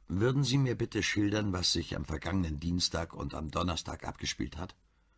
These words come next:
Sie wiederholte fast wörtlich das, was auch Carmen ausgesagt hatte. Vor allem die Details stimmten fast haargenau überein, bis Brandt eine Frage stellte. "Wer hat zuerst zugestochen?" "Ich."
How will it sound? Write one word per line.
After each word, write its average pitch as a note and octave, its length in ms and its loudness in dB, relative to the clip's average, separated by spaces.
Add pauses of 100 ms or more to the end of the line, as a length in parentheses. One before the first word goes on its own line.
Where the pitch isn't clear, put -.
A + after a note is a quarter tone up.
(460)
Sie D2+ 240 -2
wiederholte D#2 540 -2
fast - 300 -6
wörtlich D#2+ 340 -2
das, E2 260 -2
was - 260 -6
auch - 160 -8
Carmen D#2+ 360 -2
ausgesagt C#2+ 560 -6
hatte. - 240 -8 (720)
Vor - 220 2
allem A#2 280 2
die G#2+ 140 2
Details G#2 580 0
stimmten - 400 -2
fast - 320 -4
haargenau E2 460 -2
überein, D2+ 480 -4 (480)
bis E2 180 2
Brandt D#2 340 -2
eine E2+ 200 -2
Frage D#2+ 320 -2
stellte. - 340 -8 (1040)
"Wer A#2 500 6
hat B2+ 160 -4
zuerst - 520 0
zugestochen?" - 580 -6 (720)
"Ich." - 340 2